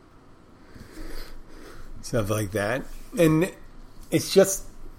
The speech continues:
it's just one of those things. Well, this guy be, getting personal about someone, when someone starts getting nasty and personal and they start bringing people down, I'll just shut 'em down and just say, "Listen,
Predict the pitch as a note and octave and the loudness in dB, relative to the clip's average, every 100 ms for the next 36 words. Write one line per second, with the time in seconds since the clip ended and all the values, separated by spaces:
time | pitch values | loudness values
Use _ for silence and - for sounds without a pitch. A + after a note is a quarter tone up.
0 | - - D3+ - C#3+ - C3 B2 A#2+ A#2+ | -14 -10 -6 0 4 8 10 10 10 8
1 | G#2+ - C#3+ A2 B2 A#2+ D#3 - C#3 A#2 | 6 6 6 8 8 12 12 12 8 10
2 | A2 G2 B2+ A#2 B2 A#2+ G#2+ B2+ A#2+ - | 8 6 2 6 4 4 2 8 10 10
3 | G#2+ F#2+ F#2+ F#2 G2+ F#2 F#2+ G2 - A#2 | 4 4 2 2 0 0 0 0 2 4
4 | G#2+ - G#2 - A2 G2 G2 F#2+ F#2+ - | 2 2 0 2 0 0 0 0 0 -2
5 | - G2+ F#2+ - - F2+ G2+ F#2 - F#2+ | 0 0 0 -6 -10 -2 0 2 0 -2
6 | F#2 - G2+ E2+ G2+ F#2 F#2+ F#2 F2+ F#2+ | -2 0 0 2 0 0 -2 -2 0 0
7 | F#2 F#2 F#2+ G2 - G#2 F#2+ F#2 G2 G2+ | 0 0 -2 -2 -2 0 0 0 2 2
8 | F#2 F#2+ - G2 G#2 A2+ - A2+ G#2+ | 0 -4 -2 -2 0 -2 -2 -4 -4